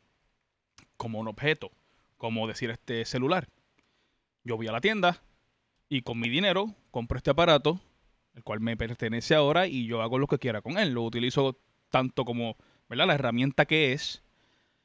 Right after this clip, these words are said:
o si lo quiero reventar y lo tiro por un risco para abajo, pues lo hago. Pues mío, es mi propiedad. Eh, <clears throat> lamentablemente los humanos no somos propiedad. Somos,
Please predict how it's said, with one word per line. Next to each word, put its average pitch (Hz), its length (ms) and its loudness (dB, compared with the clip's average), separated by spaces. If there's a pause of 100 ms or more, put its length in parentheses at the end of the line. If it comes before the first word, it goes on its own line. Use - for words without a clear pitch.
(160)
o 123 460 4
si - 120 -2
lo 120 100 0
quiero 127 220 2
reventar 139 560 4
y 160 60 4
lo 139 120 2
tiro 139 220 0
por 143 140 0
un 143 100 0
risco 151 280 0
para 135 160 8
abajo, 185 200 4
pues 143 120 6
lo 123 140 6
hago. 180 220 2 (120)
Pues 113 160 -6
mío, 196 280 4
es 135 120 0
mi 170 120 6
propiedad. 117 540 0 (1000)
Eh, 135 220 4 (200)
<clears throat> - 840 4
lamentablemente 151 720 4
los 120 200 -4
humanos 135 600 2 (760)
no 113 460 -6
somos 135 300 -2
propiedad. - 480 -6 (360)
Somos, 120 480 -2